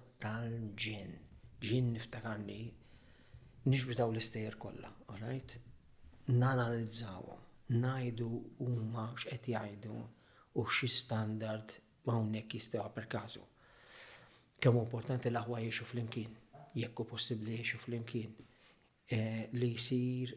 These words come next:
eh, assessment tajjeb, all right, mill-familja, li, eh, it-, xi tip ta' drittijiet għandhom ikollhom it-tfal, xi informazzjoni għandhom ikollhom. So, jibdew joħorġu dawn l-affarijiet.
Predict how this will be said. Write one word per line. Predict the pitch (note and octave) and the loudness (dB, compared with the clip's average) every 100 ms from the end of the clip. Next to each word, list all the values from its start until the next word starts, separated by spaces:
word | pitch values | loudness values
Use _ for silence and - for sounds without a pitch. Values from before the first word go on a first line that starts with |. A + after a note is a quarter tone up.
| - | -6
eh, | A#2+ A2+ G#2+ | -4 -2 -4
assessment | G#2+ - A2+ - A#2 G#2+ | 0 2 2 0 -2 -2
tajjeb, | A#2+ A#2 A#2 A2+ A2+ - - - - | -2 0 0 -2 -4 -14 -20 -12 -6
all | A2 | -4
right, | A#2 A#2+ - - _ _ _ | -2 -4 -8 -16 _ _ _
mill-familja, | - A2 A2 - A2 A#2 A2 - - - - - - - | -4 2 2 2 2 2 0 -4 -10 -18 -20 -20 -10 0
li, | A#2 B2 A#2+ A#2+ B2 B2 | 4 4 4 2 -2 -2
eh, | B2 A2 A2 A2 G#2+ | -2 -2 -4 -6 -8
it-, | - - - - | -12 -12 -14 -10
xi | - - A#2+ - | -4 -2 -4 -2
tip | - B2 | 2 2
ta' | C3 | 0
drittijiet | A2 B2+ A2+ B2 A#2 A2+ | -2 -2 -2 -4 -4 -2
għandhom | A#2 A2+ A#2 | -2 -2 -2
ikollhom | A#2 A#2 A2+ | -2 -4 -2
it-tfal, | A2+ - C3 A#2 - - - | -4 -2 -2 -4 -6 -14 -14
xi | - - | -2 2
informazzjoni | B2 B2 A2+ A2+ - B2 A#2 | 4 2 0 0 -2 -2 -2
għandhom | A2 A2 A2 | -4 -4 -4
ikollhom. | - A2 A2 - - - - | -4 -6 -6 -12 -20 -8 4
So, | B2+ | 6
jibdew | F#3 G#3 F3 C3+ B2+ | 6 4 4 6 4
joħorġu | B2+ G#2+ A2+ A2+ | 4 2 -2 -2
dawn | A2 A2 | -2 -2
l-affarijiet. | A2 - A2 G#2+ G2+ - | -4 -6 -8 -8 -10 -14